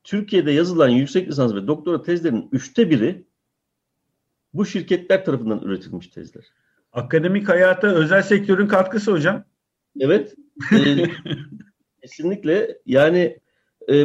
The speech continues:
Speaker 1: e, bu tarafta böyle bir kitle var. Bu tarafta da böyle bir durum ortaya çıkarsa, yani bizim konuştuğumuz gibi bir durum ortaya çıkarsa,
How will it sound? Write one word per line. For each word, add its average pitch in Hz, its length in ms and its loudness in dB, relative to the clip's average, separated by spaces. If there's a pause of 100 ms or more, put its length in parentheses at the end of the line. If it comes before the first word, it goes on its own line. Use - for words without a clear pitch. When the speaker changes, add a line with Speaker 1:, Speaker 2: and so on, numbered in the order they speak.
(260)
Speaker 1:
e, 139 120 -2
bu 190 80 -4
tarafta 208 420 2
böyle 220 240 4
bir 143 80 -8
kitle - 300 -4
var. 87 260 -4
Bu 113 120 -12
tarafta 202 360 0
da 180 140 -2
böyle 196 260 4
bir 143 200 -2 (140)
durum 147 220 -2
ortaya 147 340 0
çıkarsa, 185 400 -4
yani 113 200 2
bizim 117 160 -4
konuştuğumuz 123 460 -6
gibi 113 140 -6
bir 107 80 -10
durum 117 180 -4
ortaya 113 280 -6
çıkarsa, 160 600 -6